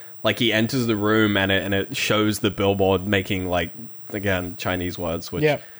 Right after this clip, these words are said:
Speaker 1: and, like, fairly shrill ones, like, fairly high pitched and, like, long,
Speaker 2: Yep.
Speaker 1: like, long held, and it, you're like, "Oh, that's jarring," and then it, it just kind of turns into the music, and you're like,
Speaker 2: So weird.
Speaker 1: "What?" Like, it's, it's the one thing, like, one big thing I noticed. I was like,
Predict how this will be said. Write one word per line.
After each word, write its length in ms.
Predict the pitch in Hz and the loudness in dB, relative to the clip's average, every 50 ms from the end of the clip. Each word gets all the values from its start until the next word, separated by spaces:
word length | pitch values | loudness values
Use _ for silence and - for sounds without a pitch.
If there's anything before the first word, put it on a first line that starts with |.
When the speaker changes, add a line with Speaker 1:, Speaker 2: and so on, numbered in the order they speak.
| - - - _ _ _ | -20 -20 -20 _ _ _
Speaker 1:
and, 100 | 110 104 | 0 2
like, 140 | 104 104 101 | 2 0 0
fairly 400 | - - - 135 131 139 151 139 | -2 -2 0 2 4 4 2 2
shrill 540 | - - - - - 113 104 110 131 143 139 | 0 0 -2 -2 -2 0 0 2 2 2 2
ones, 240 | 147 151 160 175 156 | 2 2 2 2 0
like, 140 | 101 95 - | -2 -2 -2
fairly 260 | - 107 107 113 110 | 0 0 2 2 2
high 160 | 110 113 101 | 2 0 -2
pitched 420 | 95 - - 101 92 - - - - | -2 -4 -6 -8 -8 -8 -12 -12 -10
and, 120 | 98 98 | -8 -6
like, 180 | 95 90 85 95 | -6 -6 -6 -8
long, 520 | 98 90 87 90 90 87 90 87 90 90 - - - - | -8 -6 -4 -4 -4 -4 -4 -6 -8 -10 -12 -14 -10 -4
Speaker 2:
Yep. 280 | 143 143 139 135 - | 0 0 0 0 -2
Speaker 1:
like, 140 | - 98 87 - - | -4 -4 -4 -6 -8
long 360 | - 131 110 104 101 101 98 | -10 -8 -2 0 2 2 2
held, 320 | 98 95 110 110 101 98 - | 0 0 0 2 2 2 0
and 160 | - 113 117 | 0 0 0
it, 140 | 113 104 - - - - - - - - _ _ | 0 0 -2 -8 -20 -20 -20 -20 -20 -20 _ _
you're 120 | - 127 123 | 0 2 2
like, 160 | 117 113 - - | 2 2 0 2
"Oh, 140 | 151 151 127 | 2 2 4
that's 280 | 131 151 - - 123 | 2 2 0 -4 -8
jarring," 440 | 104 - 110 95 98 104 120 131 127 | -4 -2 0 2 4 4 4 2 2
and 160 | 120 113 113 113 | 0 0 0 0
then 140 | 120 123 | 2 2
it, 260 | 127 123 - - - - _ _ _ _ | 2 2 0 0 -6 -14 _ _ _ _
it 200 | - 113 107 95 | -4 -4 -4 -4
just 240 | - 120 113 107 - | -4 -4 -4 -4 -4
kind 180 | - - 123 117 | -4 -2 0 0
of 100 | 110 - | -2 -2
turns 340 | - - 117 107 110 107 110 | -6 -6 -4 -4 -4 -4 -4
into 180 | 117 110 - 117 | -6 -6 -6 -8
the 60 | 107 | -8
music, 440 | 98 95 95 98 110 123 156 151 - | -8 -8 -6 -6 -4 -4 -4 -4 -4
and 100 | 131 113 | -6 -6
you're 100 | 113 107 | -4 -4
like, 160 | 101 101 98 98 | -2 0 2 2
Speaker 2:
So 120 | 170 180 | 2 2
weird. 340 | 165 139 139 139 139 131 123 | 2 2 2 2 2 0 0
Speaker 1:
"What?" 540 | 104 110 131 190 285 381 508 508 - - - - - - - - - - - - _ | 2 2 4 4 4 4 2 -2 -6 -12 -12 -12 -16 -18 -20 -20 -20 -20 -20 -6 _
Like, 180 | 147 120 117 113 | -2 -2 0 0
it's, 260 | 127 127 127 120 - | 0 -2 -2 -2 -2
it's 220 | 127 127 117 - - | -2 -2 -2 0 0
the 80 | 131 | 0
one 260 | 120 113 117 120 127 | 0 2 2 2 2
thing, 300 | 127 151 135 123 117 107 - - | 0 -2 -4 -6 -6 -8 -12 -10
like, 220 | 123 113 107 107 | -6 -6 -4 0
one 160 | 107 127 139 131 | 2 2 2 2
big 160 | 120 117 - | 2 0 -2
thing 160 | - 117 107 | -2 -4 -2
I 60 | 101 | -2
noticed. 300 | 101 104 104 101 101 98 | 0 0 0 0 -2 -4
I 80 | 110 107 | -6 -10
was 140 | 107 110 - | -10 -10 -10
like, 140 | - 107 | -12 -12